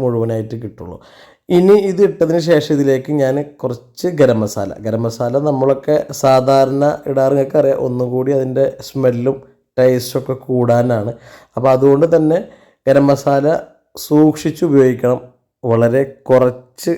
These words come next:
ഗരം മസാല നമുക്ക് ഉപയോഗിക്കാൻ പാടുള്ളൂ. കൂടുതലാകുമ്പോൾ പിന്നെ totally നമ്മളുടെ ടേസ്റ്റിന് ഒരു വേറെ വ്യത്യാസം വരും. അപ്പോൾ കണക്കിന് ഉപയോഗിച്ചില്ല എന്നുണ്ടെങ്കിൽ പിന്നെ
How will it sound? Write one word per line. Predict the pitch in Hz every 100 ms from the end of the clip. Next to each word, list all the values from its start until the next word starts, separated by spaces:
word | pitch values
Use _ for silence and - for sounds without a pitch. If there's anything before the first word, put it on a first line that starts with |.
| -
ഗരം | 135 123 120
മസാല | 117 123 123 127
നമുക്ക് | 117 123
ഉപയോഗിക്കാൻ | 120 110 113 117 123
പാടുള്ളൂ. | 110 113 110
കൂടുതലാകുമ്പോൾ | 120 117 120 135 127 120 127 - - _ _
പിന്നെ | 117 120 113
totally | 117 110 113 123 - 127
നമ്മളുടെ | 117 113 117 117 - - - _ _ _
ടേസ്റ്റിന് | 139 143 139 - 143 156 160 -
ഒരു | 135 139 - 131
വേറെ | 123 131 143
വ്യത്യാസം | 147 110 117 - 117
വരും. | 113 110
അപ്പോൾ | 131 -
കണക്കിന് | 135 131 - 165
ഉപയോഗിച്ചില്ല | 147 143 127 147 147
എന്നുണ്ടെങ്കിൽ | 151 147 135 135 -
പിന്നെ | 127 123